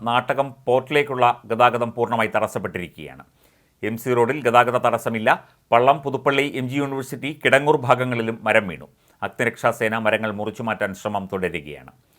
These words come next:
ഇടമറുക് രണ്ടാറ്റുമുന്നിയിൽ റോഡിലേക്ക് വെള്ളം കയറി. കിഴക്കൻ മേഖലയിൽ മഴ തുടരുകയാണ്.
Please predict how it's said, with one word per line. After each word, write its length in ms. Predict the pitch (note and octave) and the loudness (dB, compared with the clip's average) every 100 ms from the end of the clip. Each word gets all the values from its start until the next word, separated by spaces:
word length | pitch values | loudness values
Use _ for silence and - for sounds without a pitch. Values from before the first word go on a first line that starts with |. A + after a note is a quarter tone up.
| _ _ | _ _
ഇടമറുക് 440 | A2+ C3+ C3+ B2 C#3+ | 2 4 6 4 2
രണ്ടാറ്റുമുന്നിയിൽ 720 | B2+ A#2+ C3 - C#3+ C3+ B2 F#2+ | 4 6 6 6 -4 -2 -2 0
റോഡിലേക്ക് 520 | A2+ C3+ C#3+ C3+ G#2 | 2 2 2 0 0
വെള്ളം 200 | F#2+ F#2+ | 0 0
കയറി. 240 | D#2+ D2 D2+ | -2 -8 -10
കിഴക്കൻ 340 | - A2+ A#2 A#2+ | -4 -4 -2 -4
മേഖലയിൽ 380 | A#2 A2 A#2 B2+ | -4 -2 -2 -2
മഴ 100 | A2 A#2 | 0 0
തുടരുകയാണ്. 640 | A#2 G#2+ G#2+ F2 D2+ C#2+ | 0 0 0 -4 -8 -10